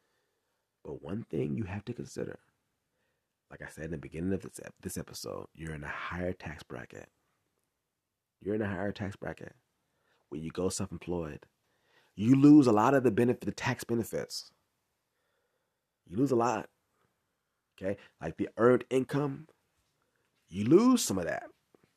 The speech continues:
Sometimes, in many cases, you lose all of it. Earned income tax credit, you lose a lot of that. You lose. I've done it. I'm trying to tell you.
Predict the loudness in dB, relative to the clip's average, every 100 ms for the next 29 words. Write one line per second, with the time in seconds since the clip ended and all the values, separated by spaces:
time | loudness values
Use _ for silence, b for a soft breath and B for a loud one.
0 | _ _ _ -18 -2 2 4 4 2 4
1 | 4 6 4 4 0 0 -2 -2 -4 0
2 | 4 4 4 4 2 -2 -10 _ _ -20
3 | -20 _ 0 2 2 0 0 0 0 -2
4 | -2 -2 -2 -6 0 0 2 2 2 0
5 | -4 -12 _ -2 4 6 4 4 2 2
6 | 0 -6 -8 b b b b b b b
7 | b -2 -2 -2 0 4 2 2 -12 -12
8 | -10 -2 2 2 0 -4 -4 0 0 2
9 | 0 0